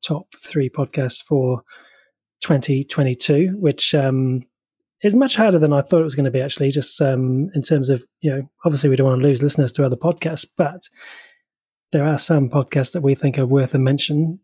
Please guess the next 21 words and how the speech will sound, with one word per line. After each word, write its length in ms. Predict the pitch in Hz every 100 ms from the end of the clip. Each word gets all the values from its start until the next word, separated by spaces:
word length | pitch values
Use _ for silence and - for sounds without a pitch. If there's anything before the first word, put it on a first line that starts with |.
| -
The 80 | 151
top 240 | 185 170
three 300 | - 165 151
that 120 | 139
you 260 | 156 147 151
put 280 | - 170 -
forward, 260 | 151 131
Dan, 340 | 143 135 135 131
was 280 | 135 127 - - _
About 320 | 135 165 147 -
Effing 400 | 143 - 135 123
Time, 380 | 143 156 220 - _ _ -
podcast 380 | 151 - 139 -
about 220 | 151 139
watches, 480 | 143 135 185 220 - _ - - _
Real 300 | 147 147 156
Ones, 540 | 151 156 202 - - - -
uh, 140 | 143 135
with 100 | 135
John 240 | 156 135
Bernthal, 560 | 139 139 127 160 185